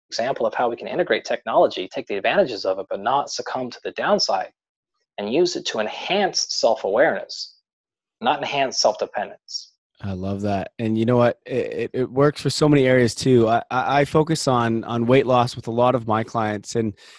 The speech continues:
Speaker 2: and before I, I work with them, many of them are, are wanting to count calories, count their macros every single
Speaker 1: Sure.
Speaker 2: day, be super specific and, and try to track it. Um, and I just say, you know, "Do you wanna do that for the rest of your life? 'Cause you're gonna have no idea how to eat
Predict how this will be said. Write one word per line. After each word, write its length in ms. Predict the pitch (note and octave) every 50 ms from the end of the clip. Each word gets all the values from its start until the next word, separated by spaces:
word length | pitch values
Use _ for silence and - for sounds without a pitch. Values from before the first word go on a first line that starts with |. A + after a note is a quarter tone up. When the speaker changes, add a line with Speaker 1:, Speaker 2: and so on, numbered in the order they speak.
| - _ -
Speaker 2:
and 140 | A#2+ A#2 A2
before 360 | A#2+ - - D#3 D#3+ D#3+ D3+
I, 160 | C#3 C3+ C3+ B2+
I 140 | A#2 B2+ B2
work 200 | B2 C#3+ E3+ -
with 100 | F3 C#3
them, 160 | C3+ A2+ A2+
many 180 | A#2 B2+ C#3+ D3
of 60 | C3+
them 200 | C3+ C3+ C3 C3
are, 220 | B2+ B2 A#2 A#2 A#2
are 160 | A#2 A#2 A2+
wanting 220 | A#2 A#2+ A#2 A2+
to 40 | A2
count 280 | - - C3 B2+ B2 -
calories, 580 | - A#2+ A2+ A#2 A#2 A#2 A#2 A#2 A2+ G#2+ - -
count 200 | - B2 A#2+ A#2
their 100 | B2 A#2+
macros 500 | A#2 A2+ A2+ A2+ - - A#2+ A2+ A2 -
every 240 | - B2+ C3+ C#3 B2+
single 240 | - C3 B2 A#2+ A2+
Speaker 1:
Sure. 80 | A2 A2+
Speaker 2:
day, 300 | A2+ A2+ A2+ A2+ A2+ A2 _ A#2
be 60 | G#2+
super 340 | - - - C#3 C3 - C3+
specific 680 | B2 - - A#2+ A2 - - B2+ G#2+ - - A#2+ A2+ - -
and, 200 | A2+ G#2+ G#2+ F#2
and 100 | A2 G#2
try 180 | - - B2+ B2
to 80 | A#2
track 420 | G#2 - - B2 A#2 A#2 A#2 - -
it. 180 | A#2+ A2+ - - _ - - - - - - _ _ _ -
Um, 440 | A2+ A2 A2 A2 A2 G#2+ G#2+ A2 A2 -
and 140 | C3 B2+ C3
I 60 | C3
just 220 | A#2+ C3+ B2+ - -
say, 160 | D3 C3+ B2+
you 160 | B2 A#2+ B2+
know, 160 | B2 B2 A#2+
"Do 160 | A#2 A2+ B2+ C#3
you 80 | C#3+
wanna 180 | C#3+ D#3 D3+ C3
do 140 | A#2+ C3 C3+
that 160 | C#3 B2+ -
for 60 | C3
the 80 | A#2 A2
rest 260 | A#2 A#2+ A#2 - -
of 60 | A2
your 100 | A2+ G#2+
life? 320 | G#2 A2 A#2+ D3 F3+ -
'Cause 160 | - C3 G#2+ A#2
you're 100 | B2 -
gonna 100 | D3 D3
have 140 | D3 C#3+ C3
no 160 | B2 B2+ B2+
idea 400 | B2+ A#2+ A2+ G#2+ B2+ C#3 C3 A#2+
how 120 | A2+ A2+
to 80 | A2 A2+
eat 320 | G2+ - B2 B2 B2+ -